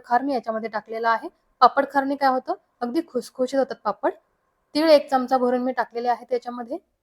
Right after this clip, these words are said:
तुम्ही जिरे सुद्धा टाकू शकता याच्यामध्ये. मी जिरे नाही टाकलेले, फक्त तीळच टाकलेले आहेत. आता मी याच्यामध्ये तांदळाचं बॅटर टाकून घेणार आहे. एका हाताने आपल्याला हलवत जायचं आहे आणि दुसऱ्या हाताने आपण हळूहळू बॅटर पाण्यामध्ये सोडायचं आहे.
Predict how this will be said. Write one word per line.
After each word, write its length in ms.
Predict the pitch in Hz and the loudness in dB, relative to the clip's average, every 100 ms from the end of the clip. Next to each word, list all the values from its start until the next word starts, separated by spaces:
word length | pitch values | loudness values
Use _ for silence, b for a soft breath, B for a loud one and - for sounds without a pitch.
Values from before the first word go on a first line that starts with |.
| _ _ - | _ _ -6
तुम्ही 140 | 294 | -4
जिरे 240 | 277 277 269 | 2 4 4
सुद्धा 200 | 262 269 | 2 0
टाकू 260 | 269 254 | 2 0
शकता 280 | 254 - - | -6 -8 -2
याच्यामध्ये. 480 | 247 233 247 240 269 - _ _ _ _ _ _ _ _ _ _ - | -2 -2 -6 -6 -8 -12 _ _ _ _ _ _ _ _ _ _ -6
मी 100 | 269 | -4
जिरे 280 | 254 254 254 | 2 4 4
नाही 220 | 254 262 | 2 -2
टाकलेले, 440 | 262 247 240 247 | -4 -4 -4 -4
फक्त 220 | 302 226 269 | -6 -8 -10
तीळच 400 | 247 233 240 - | -2 0 0 -2
टाकलेले 320 | 226 233 233 | -6 -4 -4
आहेत. 200 | 220 320 _ _ _ _ 247 | -4 -6 _ _ _ _ 0
आता 180 | 269 | 2
मी 120 | 285 277 | 2 2
याच्यामध्ये 440 | 240 254 285 269 - _ 262 | 0 -2 0 -2 -4 _ 2
तांदळाचं 440 | 247 254 254 254 | 6 6 6 2
बॅटर 280 | 240 214 233 | 0 0 -2
टाकून 300 | 226 226 233 | -4 -6 -8
घेणार 200 | 233 226 | -2 -2
आहे. 200 | 226 339 - _ _ - | -2 -6 -16 _ _ -2
एका 180 | 262 294 | 6 8
हाताने 280 | 285 294 285 | 8 6 4
आपल्याला 240 | 277 277 | 4 2
हलवत 320 | 254 247 254 240 | 4 4 2 2
जायचं 280 | 262 - 254 | 0 2 0
आहे 160 | 285 | 0
आणि 160 | 302 262 | -4 -4
दुसऱ्या 320 | 240 - 254 | -8 -2 -2
हाताने 320 | 247 302 285 285 _ _ | -2 -6 -10 -10 _ _
आपण 240 | 226 277 277 | -2 -2 -2
हळूहळू 420 | 240 269 269 247 | 0 0 2 2
बॅटर 400 | 247 233 226 285 294 _ | 4 2 2 -4 -4 _
पाण्यामध्ये 440 | 240 226 226 226 277 | -2 0 -2 -4 -4
सोडायचं 440 | 262 208 202 208 | -4 -4 -4 -6
आहे. 180 | 202 | -8